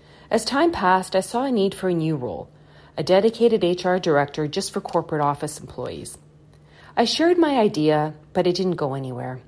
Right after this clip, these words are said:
Deep down, though, I wanted that job. I wanted to take care of the employees at corporate office. Years later, I returned to the same company in that very role, corporate H R director.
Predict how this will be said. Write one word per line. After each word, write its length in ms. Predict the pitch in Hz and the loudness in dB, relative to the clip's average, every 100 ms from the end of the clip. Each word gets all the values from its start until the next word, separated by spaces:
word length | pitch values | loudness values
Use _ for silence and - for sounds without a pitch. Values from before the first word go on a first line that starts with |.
| - - - - - - - | -20 -20 -20 -20 -20 -20 -10
Deep 240 | 160 240 - | -2 -2 0
down, 300 | 147 160 185 | -2 0 2
though, 300 | 233 277 - - - - | 2 0 -8 -20 -20 -6
I 120 | - 208 | 0 2
wanted 400 | 147 160 151 120 | 2 2 2 -2
that 180 | - | -6
job. 300 | - 87 - 135 _ _ - - | -6 -8 -8 -14 _ _ -10 0
I 120 | 233 | 0
wanted 480 | 170 156 170 147 - | 2 0 0 -2 -4
to 100 | 147 | -8
take 220 | 160 156 | -8 -8
care 200 | 160 156 | -4 -4
of 80 | 143 | -4
the 100 | 147 | -6
employees 540 | 143 - 143 165 185 | -6 -6 -4 -4 -4
at 140 | 131 | -6
corporate 360 | - 147 147 139 | -4 -6 -4 -6
office. 540 | 135 135 - - - - - _ - - - - _ - - - - | -6 -8 -14 -16 -20 -20 -20 _ -20 -20 -20 -20 _ -20 -20 -18 -2
Years 300 | 240 311 311 | 2 2 4
later, 400 | 180 170 175 170 | 4 4 6 4
I 40 | |
returned 440 | 147 147 - 196 208 | 2 0 -2 -4 -2
to 80 | 208 | -2
the 100 | 226 | -4
same 280 | - 165 | -2 -4
company 440 | 160 147 143 - 147 | -4 -6 -6 -6 -4
in 100 | 151 | -2
that 180 | 151 143 | -2 -2
very 280 | 143 151 | -4 -4
role, 380 | 139 135 113 - - - - | -4 -4 -4 -8 -20 -20 -20
corporate 460 | - 170 170 175 170 | 0 2 2 -2 -4
H 240 | - 165 135 | -6 -6 -4
R 100 | 135 | -6
director. 540 | 131 113 - - | -4 -6 -8 -14